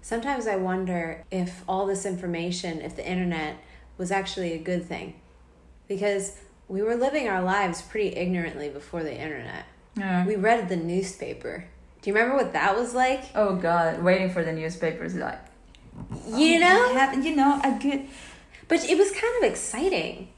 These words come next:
Speaker 1: to
Speaker 2: Yeah.
Speaker 1: get the newspaper,
Speaker 2: Yeah.
Speaker 1: to read the news, like, and be like, "Oh shit, look, okay, that's happening. Oh, wow, that's happening." And then you could close the newspaper.
Speaker 2: And that's it.
Speaker 1: And that's it.
Speaker 2: And that's it. Yeah,
Speaker 1: Throw
Speaker 2: yeah.
Speaker 1: away the newspaper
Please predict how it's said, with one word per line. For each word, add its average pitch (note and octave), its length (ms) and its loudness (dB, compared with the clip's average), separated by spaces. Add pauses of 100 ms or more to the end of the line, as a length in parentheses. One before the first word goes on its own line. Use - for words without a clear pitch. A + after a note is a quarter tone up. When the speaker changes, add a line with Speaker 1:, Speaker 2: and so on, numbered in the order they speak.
(280)
Speaker 1:
to - 80 -2
Speaker 2:
Yeah. - 60 0
Speaker 1:
get C#4 180 6
the A#3+ 80 8
newspaper, C#4+ 1000 0 (240)
Speaker 2:
Yeah. G4 120 -4
Speaker 1:
to C4+ 200 6
read A3 240 2
the B3+ 80 2
news, A#3+ 300 0
like, G3+ 380 0 (480)
and G#3+ 100 -6
be G#3+ 80 4
like, G#3 220 0
"Oh A#3+ 180 -6
shit, A3 420 -10
look, G3 340 -10 (160)
okay, F#3 340 -8
that's A3+ 200 -10
happening. F3 400 -8
Oh, D#4+ 500 2
wow, D4 420 -2
that's C4+ 220 0
happening." F#3 320 -2 (200)
And A#3 200 0
then B3 360 4
you A3+ 80 -6
could A3+ 200 -6
close D#4 380 2
the A3 60 -4
newspaper. F#3+ 680 -2 (360)
Speaker 2:
And A#3+ 120 2
that's B3 180 4
it. D4+ 180 -2 (100)
Speaker 1:
And F#3+ 120 -8
that's F#3+ 260 -8
it. G3 220 -6 (440)
Speaker 2:
And A#3+ 100 0
that's B3 220 -2
it. C4 180 -6
Yeah, B3+ 200 0
Speaker 1:
Throw C4+ 180 8
Speaker 2:
yeah. B3 120 8
Speaker 1:
away B3+ 320 6
the A#3+ 120 2
newspaper G3 800 -2